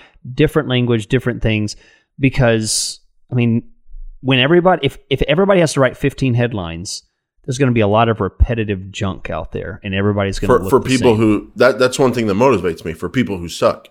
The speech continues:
Speaker 1: Yeah.
Speaker 2: It's gonna be a lot of the same. But I have found the responsive ads, the challenge that it brings to the table,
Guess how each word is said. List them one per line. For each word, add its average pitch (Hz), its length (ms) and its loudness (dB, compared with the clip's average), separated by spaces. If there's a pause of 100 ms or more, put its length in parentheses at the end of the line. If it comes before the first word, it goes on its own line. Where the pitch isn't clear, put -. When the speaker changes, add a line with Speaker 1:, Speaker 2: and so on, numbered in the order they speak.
Speaker 1:
Yeah. 92 180 -8 (260)
Speaker 2:
It's 95 220 -2
gonna 104 180 -2
be 92 120 -2
a 92 60 0
lot 90 180 2
of 85 60 -2
the 82 60 -12
same. 85 240 -4
But 95 220 -2 (360)
I 113 140 2
have 120 460 -2
found 120 380 4
the 92 100 0
responsive 98 480 -4
ads, 101 220 2
the 92 80 -4
challenge 107 800 -2
that 85 180 -4
it 78 120 -10
brings 87 360 -6
to 101 120 -8
the 82 80 -10
table, 80 520 -8